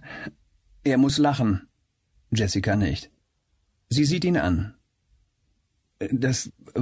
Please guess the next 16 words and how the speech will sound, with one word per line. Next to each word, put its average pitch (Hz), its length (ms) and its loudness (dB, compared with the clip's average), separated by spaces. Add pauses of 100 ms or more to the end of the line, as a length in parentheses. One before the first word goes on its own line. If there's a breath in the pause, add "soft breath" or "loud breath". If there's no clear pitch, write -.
(160)
war 120 220 2
damals, 123 800 0 (1040 loud breath)
Wumm 127 1200 2
war 120 360 0
so 120 80 0
ein 117 120 2
Hund 214 420 2 (420 loud breath)
und 165 240 2
ein 151 280 4
Elefant. 123 800 0 (260)
Die 123 100 4
waren 135 140 2
in 139 80 4
so 131 80 2
einer 120 140 2
Show. 110 400 0